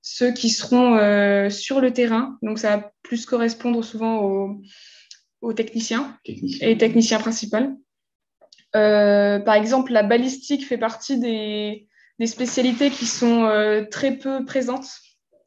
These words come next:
Speaker 1: Euh, il y a pas mal de postes aussi en biologie. Donc ça, après, vous pouvez retrouver en fait, euh, donc, tout ce qui est spécialité. Donc là, ça a été, euh, affiché depuis, euh, quelques semaines, je crois, euh,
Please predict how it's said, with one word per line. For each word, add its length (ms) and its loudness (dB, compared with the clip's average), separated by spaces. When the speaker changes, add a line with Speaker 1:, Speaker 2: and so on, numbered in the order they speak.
Speaker 1:
Euh, 240 -2
il 120 -4
y 80 0
a 160 2
pas 280 -4
mal 240 0
de 140 -4
postes 300 0
aussi 580 -8
en 240 -4
biologie. 640 -2
Donc 140 0
ça, 160 0
après, 280 -2
vous 120 -4
pouvez 220 -2
retrouver 400 -6
en 80 -4
fait, 340 -8
euh, 220 -4
donc, 220 -6
tout 80 -10
ce 100 -12
qui 120 -6
est 60 -2
spécialité. 680 -4
Donc 200 -4
là, 120 -2
ça 120 -6
a 40 -2
été, 280 -4
euh, 220 -4
affiché 520 -2
depuis, 520 0
euh, 100 0
quelques 500 -4
semaines, 500 4
je 100 2
crois, 540 -2
euh, 920 -2